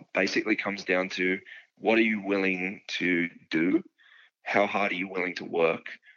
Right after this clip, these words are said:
and how hard, how much are you willing to pay someone to take the load off you and balancing that out. Um, and in this, like, modern age, unless you're streaming twenty billion things, you, your income is very, very limited.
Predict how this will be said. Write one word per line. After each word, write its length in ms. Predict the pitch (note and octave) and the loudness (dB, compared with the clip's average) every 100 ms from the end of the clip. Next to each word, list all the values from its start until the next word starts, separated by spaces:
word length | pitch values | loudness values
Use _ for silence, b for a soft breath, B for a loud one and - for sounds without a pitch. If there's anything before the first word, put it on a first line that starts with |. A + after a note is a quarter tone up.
| b _ - | b _ -6
and 520 | F#2+ G2 F2+ F2+ F#2 - - | 0 2 2 -2 -8 -12 -6
how 160 | F#2 | 0
hard, 260 | G2+ F#2+ F2+ - | 0 0 -2 -4
how 80 | G2 | -4
much 220 | G2 - | -2 -2
are 40 | |
you 80 | F#2 | -4
willing 260 | F#2 F2+ E2+ | -2 -4 -6
to 80 | |
pay 260 | - G2 F#2 | -4 0 0
someone 480 | - D#2 D2+ D#2+ - | 0 -2 -2 -4 -6
to 100 | - | -12
take 420 | - F2+ E2+ - - - | -4 -2 -2 -8 -16 -6
the 100 | F2 | -2
load 380 | F2 E2 F2 F#2+ | 2 2 0 -2
off 220 | D#2+ - | -4 0
you 240 | A2+ A#2 - - | 2 2 -2 -8
and 100 | - | -2
balancing 440 | E2+ F#2 - - | 0 0 -4 -6
that 160 | D#2 E2 | -2 0
out. 200 | G2+ - - B B B B - | 0 0 -10 B B B B -6
Um, 560 | F2+ F#2+ F#2 F2+ F2+ F2 - - | 0 4 4 2 -2 -8 -8 -2
and 160 | G2 | 0
in 100 | F#2+ | 0
this, 320 | F#2+ F2+ - | -2 -6 -4
like, 220 | - D#2+ E2 | -2 -2 0
modern 360 | F#2 F#2 F2+ C2+ | 2 2 2 0
age, 340 | F2+ E2+ - | 2 0 -2
unless 400 | E2+ E2+ E2+ - | -4 -2 -2 -2
you're 200 | E2+ E2 | 0 0
streaming 560 | E2+ - D#2+ F2 E2 - | 0 -2 0 0 -4 -6
twenty 240 | - F#2 | -2 -2
billion 400 | F2+ F2+ F2+ E2 - | 0 0 0 -2 -2
things, 440 | F#2 E2+ - - - B B _ _ | -4 -4 -10 -16 -16 B B _ _
you, 220 | F#2+ F#2+ | -4 0
your 380 | F#2+ E2+ F2+ F#2 | 2 0 2 0
income 400 | F2 G#2+ - E2+ | 0 -4 -4 -4
is 240 | D#2 C#2+ - | -4 -6 -6
very, 260 | E2+ E2+ | -2 0
very 220 | E2 D#2 | 2 0
limited. 400 | D#2 F#2 - - | 0 -2 -4 -6